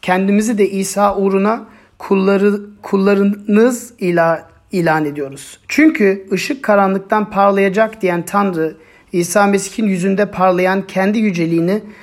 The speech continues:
tanımamızdan doğan ışığı bize vermek için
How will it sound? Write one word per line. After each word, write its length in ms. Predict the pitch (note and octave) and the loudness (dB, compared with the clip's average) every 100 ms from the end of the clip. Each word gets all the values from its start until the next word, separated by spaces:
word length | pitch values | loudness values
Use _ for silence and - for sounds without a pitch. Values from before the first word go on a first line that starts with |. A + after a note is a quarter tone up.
| - - _ | -20 -20 _
tanımamızdan 920 | - F#3 F#3 F#3 F3+ D#3+ F#3+ A3 A#3 | 0 2 2 2 0 0 2 2 2
doğan 400 | F3+ E3+ F#3+ G#3+ G#3 | 2 2 2 0 -6
ışığı 560 | E3+ - F3+ A3 G3 | -8 -2 2 2 2
bize 320 | E3 E3 G3 F3+ | -4 0 0 2
vermek 420 | F3 F3+ G3+ G3+ | 2 2 -2 -4
için 460 | - F#3+ A3 A3+ | -6 -2 -2 -4